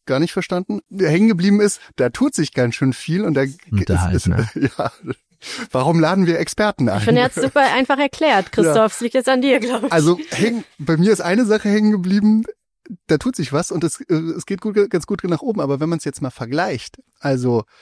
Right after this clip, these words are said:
Speaker 1: die Leiharbeiter sind ja deswegen beliebt, weil sie billiger sind. Wie sehr hat sich's angeglichen?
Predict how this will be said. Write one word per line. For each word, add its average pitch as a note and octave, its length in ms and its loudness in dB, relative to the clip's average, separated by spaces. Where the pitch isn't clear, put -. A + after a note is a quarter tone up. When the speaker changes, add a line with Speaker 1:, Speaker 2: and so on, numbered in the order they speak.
Speaker 1:
die D3 80 -6
Leiharbeiter F3+ 480 0
sind D#3 180 -4
ja C#3 80 2
deswegen F3+ 720 -6
beliebt, D#3+ 360 -6
weil C#3+ 140 0
sie E3 60 -4
billiger C#3+ 400 2
sind. A2+ 220 -2
Wie F3 200 -4
sehr E3+ 220 2
hat F3 120 -2
sich's - 200 -8
angeglichen? C3 920 0